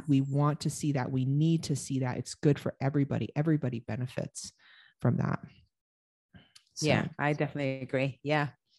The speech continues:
Speaker 1: Um, so back to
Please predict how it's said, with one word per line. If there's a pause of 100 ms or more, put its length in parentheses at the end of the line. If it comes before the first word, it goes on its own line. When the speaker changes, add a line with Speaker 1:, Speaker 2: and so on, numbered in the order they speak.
(460)
Speaker 1:
Um, (340)
so
back
to